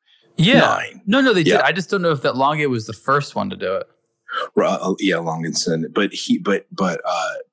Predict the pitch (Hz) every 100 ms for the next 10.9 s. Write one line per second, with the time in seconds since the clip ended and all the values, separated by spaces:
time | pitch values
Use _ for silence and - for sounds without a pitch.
0 | _ 95 87 87 87 123 185 73 64 -
1 | - - 90 82 - 85 85 82 - 80
2 | 80 80 - - - 104 98 78 71 76
3 | 71 71 - 67 - - 67 76 71 65
4 | - 78 78 78 - 78 65 - - -
5 | _ _ 85 78 71 64 - 80 76 76
6 | - - 104 101 98 95 - 80 78 71
7 | - - - 82 76 - - - - _
8 | - _ _ - 78 67 64 - _ -
9 | - 92 87 - 87 73 71 69 - -
10 | 71 69 80 73 - - - - -